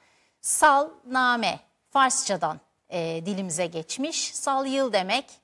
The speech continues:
name, mektup, kitap, yazılı şey anlamında. Nevsal de yeni yıl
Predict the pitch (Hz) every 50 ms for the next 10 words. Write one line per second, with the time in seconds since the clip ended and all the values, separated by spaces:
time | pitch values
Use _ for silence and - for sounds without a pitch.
0 | _ _ _ - 233 247 247 240 233 233 233 233 233 233 - - 233 233 233 233
1 | 233 - - 220 214 _ _ _ _ _ _ _ _ _ _ - - 247 - 233
2 | 214 214 214 - 202 208 220 208 202 220 214 220 208 156 - _ _ _ - -
3 | 185 170 165 - - 175 165 165 165 165 160 156 156 151 170 165 175 202 247 277
4 | - - _ _ _ 226 233 262 277 285 269 - - 330 311 302 262 233 277 330
5 | - 339 359 294 277 247 196 170